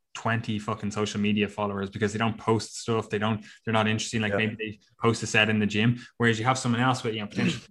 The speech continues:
Speaker 2: <clears throat>
Speaker 1: worse genetics in terms of, like, their actual, like, objective physique, even though it's a subjective sport, like, there's criteria. So it, they say it's subjective, but it is somewhat <laughs> objective as well.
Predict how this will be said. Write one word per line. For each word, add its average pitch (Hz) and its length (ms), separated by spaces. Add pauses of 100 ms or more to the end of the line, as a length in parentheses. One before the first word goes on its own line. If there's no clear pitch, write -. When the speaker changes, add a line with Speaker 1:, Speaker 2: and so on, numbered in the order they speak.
Speaker 2:
<clears throat> - 160
Speaker 1:
worse - 260
genetics 113 600
in 107 100
terms 104 300
of, 95 160
like, 95 160
their 98 260
actual, 101 280
like, 92 180
objective 110 600
physique, 110 480
even 107 140
though 101 100
it's - 140
a - 20
subjective 95 560
sport, 107 380
like, 95 100
there's 92 220 (100)
criteria. 95 560
So 90 240 (480)
it, 110 160
they 101 80
say 110 220
it's 98 100
subjective, 95 540
but 95 120
it 101 120
is - 400
somewhat 104 260
<laughs> 127 60
objective 117 440
as 98 140
well. 113 300